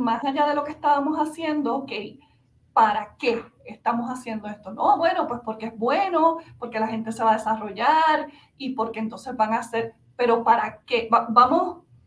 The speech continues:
¿verdad? Como yo digo, pelando la cebolla y llegando todavía más profundo para que ellos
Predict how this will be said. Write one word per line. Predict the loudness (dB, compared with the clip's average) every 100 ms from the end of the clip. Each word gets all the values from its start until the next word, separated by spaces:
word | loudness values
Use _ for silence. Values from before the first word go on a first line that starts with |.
| _ _ -6
¿verdad? | 4 4 4
Como | 0
yo | 0
digo, | 4 4 4
pelando | 2 2 2 4 2
la | 2
cebolla | -2 -2 0 -2 -2 -2
y | -4 -6
llegando | -6 -4 -4 -2 -4
todavía | 0 0 0 0 -2
más | 0 -4 -6 -8
profundo | -8 -8 -6 -2 0 0 -2 0
para | 0 2 -2 -4
que | -6
ellos | 0 0 0 -8